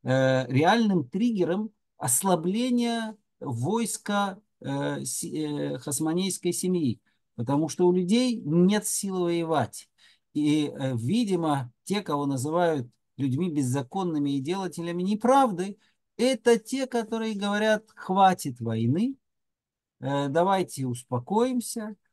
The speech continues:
будем как-то потихоньку налаживать свою жизнь, э, все равно плетью, э, плетью, э, обуха не перешибешь».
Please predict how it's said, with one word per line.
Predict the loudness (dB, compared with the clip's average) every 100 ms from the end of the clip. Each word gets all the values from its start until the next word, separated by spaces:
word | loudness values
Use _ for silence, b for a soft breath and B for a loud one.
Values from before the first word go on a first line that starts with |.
| -8
будем | -2 2 2
как-то | 4 2 2 -4
потихоньку | -4 -6 -2 -2 2
налаживать | 2 4 4 4 4 2
свою | 2 2 4 4
жизнь, | 4 2 0 -2 -4 b _
э, | -2 2 2 0 -4 -10
все | -10 -4
равно | -2 -2 -2 -4
плетью, | -6 -10 -2 -2 -2 -6 -6
э, | -8
плетью, | -6 -8 -4 -4
э, | -4 -4 -6 -6 -4
обуха | -2 -2 -2 0
не | 0
перешибешь». | 2 2 2 2 6 8 6 4 -6